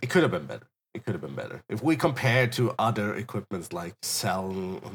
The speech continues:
but Kid Buu wasn't really in need of a Plat. It was more like people wanted him to get a Zenkai.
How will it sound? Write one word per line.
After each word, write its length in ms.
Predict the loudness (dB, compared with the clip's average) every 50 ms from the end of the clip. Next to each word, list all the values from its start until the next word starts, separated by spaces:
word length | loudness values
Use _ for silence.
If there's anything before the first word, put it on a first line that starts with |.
| -10 -10 -10 -6
but 240 | -4 -4 -4 -4 -4 0
Kid 180 | 2 2 2
Buu 380 | 2 2 2 2 4 4 4 4
wasn't 360 | 4 2 2 4 4 4 4
really 220 | 6 4 4 4 2
in 100 | 2 2
need 220 | 0 2 2 2
of 140 | 2 2 0
a 100 | -2 -4 _ _ -2
Plat. 200 | 0 0 0 0
It 40 |
was 160 | -2 -2 -2 -2
more 220 | 2 2 4 4
like 300 | 6 4 4 2 -2 _
people 280 | -6 -6 -2 0 0 2
wanted 300 | 2 2 2 2 0 -2
him 180 | -2 -4 -6 -6
to 80 | -8
get 160 | -8 -8 -8
a 40 | -8
Zenkai. 480 | -10 -8 -6 -6 -6 -6 -6 -8 -10